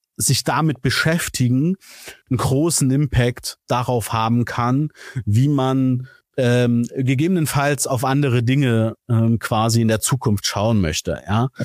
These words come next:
Also einfach mal, um zu sagen, ähm, warum sollte man sich mit dem Thema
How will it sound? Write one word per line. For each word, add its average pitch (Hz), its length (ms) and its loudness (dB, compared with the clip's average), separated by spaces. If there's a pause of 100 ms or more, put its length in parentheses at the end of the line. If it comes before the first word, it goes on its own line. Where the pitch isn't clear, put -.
(220)
Also 113 160 0
einfach 135 540 -2
mal, 127 460 0
um 131 220 -2
zu - 160 -2
sagen, 131 520 0 (480)
ähm, 117 640 0
warum 135 420 0
sollte 135 300 0
man 131 220 2
sich 120 180 0
mit 123 160 0
dem 117 160 2
Thema 123 540 0